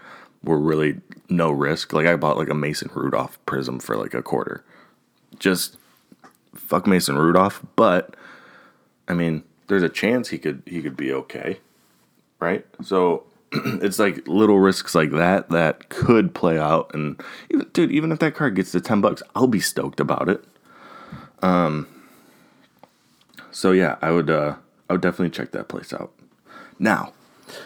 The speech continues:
this is what I didn't really wanna talk about, but I feel like I have to talk about it, um,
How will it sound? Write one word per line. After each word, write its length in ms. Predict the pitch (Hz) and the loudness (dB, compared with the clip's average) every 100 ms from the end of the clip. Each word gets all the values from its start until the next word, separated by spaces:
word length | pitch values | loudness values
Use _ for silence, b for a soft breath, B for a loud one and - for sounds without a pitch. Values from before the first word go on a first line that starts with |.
| B | B
this 240 | 123 143 | 0 2
is 120 | 156 | -2
what 340 | 120 98 85 - | 0 0 0 -2
I 140 | 95 82 | -4 -4
didn't 440 | 73 - 82 90 - | -8 -6 -4 -4 -6
really 280 | 78 78 85 | -4 -2 -2
wanna 280 | 73 76 71 | -2 -4 -4
talk 300 | - 71 - | -8 -10 -8
about, 360 | 82 80 - | -4 -4 -4
but 300 | 78 65 - _ _ - | -4 -4 -6 _ _ -16
I 60 | |
feel 160 | - 85 | -6 -4
like 120 | 80 | -4
I 80 | - | -6
have 240 | - 69 | -4 -4
to 100 | - | -2
talk 240 | 90 85 87 | -2 -2 -2
about 260 | 90 92 | 0 0
it, 140 | 95 - _ - | 0 -4 _ -6
um, 480 | 87 82 - - | -2 -2 -4 -10